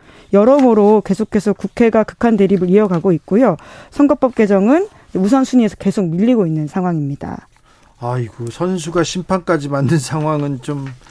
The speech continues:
Speaker 2: 바꿔야죠. 이거는 좀 바꿨으면 좋겠어요.
Speaker 1: 네, 맞습니다. 뭐, 개정이건 아니건 간에 우선 확정을 해야 되는 거다라고 하는 걸 다시 한번 말씀드리고요.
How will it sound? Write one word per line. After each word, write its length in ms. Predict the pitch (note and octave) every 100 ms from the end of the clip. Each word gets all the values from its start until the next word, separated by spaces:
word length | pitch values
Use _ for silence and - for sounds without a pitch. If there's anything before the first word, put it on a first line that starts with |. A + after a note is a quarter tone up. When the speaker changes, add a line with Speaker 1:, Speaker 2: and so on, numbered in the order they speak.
| - - - -
Speaker 2:
바꿔야죠. 840 | - A#2 F#3 F#3+ F#3 D#3+ C#3+ C#3 C#3+
이거는 440 | C#3+ E3+ A3+ A3+
좀 120 | A3+
바꿨으면 560 | D3+ C#3 F#3+ F3+ A3+ G#3+
좋겠어요. 840 | E3+ G3 - G#3 F#3 D#3 G3 G#3+
Speaker 1:
네, 220 | F#3+ G#3 F#3+
맞습니다. 540 | F#3 - G#3 F3+ F#3+
뭐, 100 | G3
개정이건 560 | - A#3+ D#4+ D#4+ C#4+ A#3
아니건 320 | F#3 A#3 A#3+
간에 220 | A3 G#3
우선 160 | F3+ G#3+
확정을 420 | F4+ - G4 F4
해야 140 | C4
되는 200 | G#3+ G3+
거다라고 540 | F#3 F3+ F3 E3+ E3+ G3
하는 160 | G#3
걸 80 | F#3
다시 240 | - D#3+
한번 160 | G3+ F#3+
말씀드리고요. 800 | D#3+ - F#3+ E3+ E3 G#3+ C4